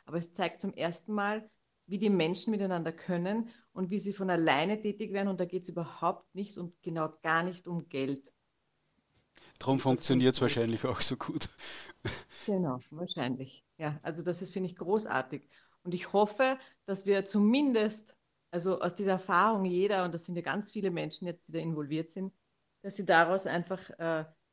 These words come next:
Speaker 1: neue Schlüsse ziehen, wie wir miteinander auch umgehen können.
Speaker 2: Genau. Vielen Dank, Patricia. Ich
Speaker 1: Gerne.
Speaker 2: schalte dich wieder
Speaker 1: Danke.
Speaker 2: auf Stumm, damit da nichts passiert.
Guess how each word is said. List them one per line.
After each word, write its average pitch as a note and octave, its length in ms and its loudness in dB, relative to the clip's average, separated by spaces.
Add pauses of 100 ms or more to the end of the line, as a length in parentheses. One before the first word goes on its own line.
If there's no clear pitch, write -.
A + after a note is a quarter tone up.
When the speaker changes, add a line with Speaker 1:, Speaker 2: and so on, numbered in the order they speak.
(180)
Speaker 1:
neue F3+ 300 4
Schlüsse G#3+ 360 -6
ziehen, G3+ 400 0
wie F#3+ 120 -4
wir G3 80 2
miteinander D#3+ 580 0
auch D3+ 160 0
umgehen D3+ 360 -2
können. C#3 380 -4 (1400)
Speaker 2:
Genau. G2 260 -12 (260)
Vielen F#3+ 260 2
Dank, F#3 200 4
Patricia. C#3+ 520 0 (920)
Ich C3+ 100 -20
Speaker 1:
Gerne. A3 100 -2
Speaker 2:
schalte D3+ 360 2
dich D3 240 -4
wieder D#3+ 160 2
Speaker 1:
Danke. D3+ 40 0
Speaker 2:
auf C#3 260 -2
Stumm, F3+ 640 -2 (160)
damit C3+ 300 -10 (120)
da C#3 120 -2
nichts C#3+ 300 -4
passiert. D#3+ 420 0